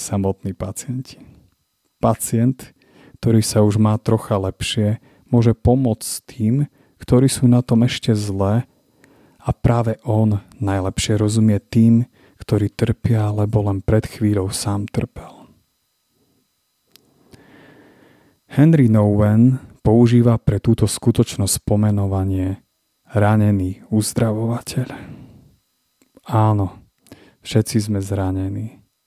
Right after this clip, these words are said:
A áno, všetci môžeme sa stať uzdravovateľmi. Ranenými uzdravovateľmi. Niekedy bola služba v spoločenstvách za odmenu, ale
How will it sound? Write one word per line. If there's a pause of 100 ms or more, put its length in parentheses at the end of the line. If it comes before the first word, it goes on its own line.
(520)
A
áno,
všetci
môžeme
sa
stať
uzdravovateľmi. (960)
Ranenými
uzdravovateľmi. (2750)
Niekedy
bola
služba
v
spoločenstvách
za
odmenu, (380)
ale